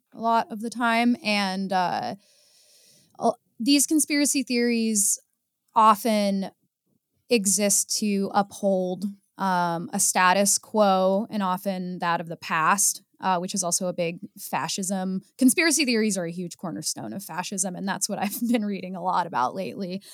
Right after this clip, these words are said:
Um, but g-, hearkening back to this past, right, like Trump does, hearkening back to a time when things were great, um,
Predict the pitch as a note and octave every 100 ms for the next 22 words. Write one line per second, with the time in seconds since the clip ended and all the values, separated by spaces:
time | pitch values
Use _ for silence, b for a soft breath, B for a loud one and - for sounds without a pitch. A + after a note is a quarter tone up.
0 | B B B G#3+ G3+ F#3+ F#3 E3+ F#3+ _
1 | b b b - G3+ G#3 G3+ F#3 - -
2 | A#3+ C4+ - B3+ B3 B3+ A3 G#3 G3 F#3
3 | F#3 - - F#3+ F3+ F3 - D#3+ D3+ E3
4 | - - E3+ D#3+ F3 - F#3+ E3+ - F3
5 | E3+ - F3+ F3+ F3+ E3+ E3+ - F#3+ -
6 | E3+ E3+ F3 F3 E3 F3 - G#3+ A3 C#4+
7 | C4+ B3+ - b b b - G#3+ G3+ G3
8 | F#3 F#3 F#3